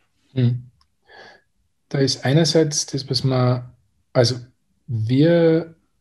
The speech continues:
haben bei uns jetzt bei den Diebstählen, was wir aufgeklärt haben,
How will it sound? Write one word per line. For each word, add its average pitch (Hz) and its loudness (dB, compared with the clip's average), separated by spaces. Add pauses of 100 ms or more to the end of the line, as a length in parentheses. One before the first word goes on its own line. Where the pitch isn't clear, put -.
(200)
haben 143 2
bei 123 0
uns 151 0
jetzt 147 -4
bei 165 -2
den 123 -4
Diebstählen, 143 -2
was 120 -4
wir - -4
aufgeklärt 143 -2
haben, 135 0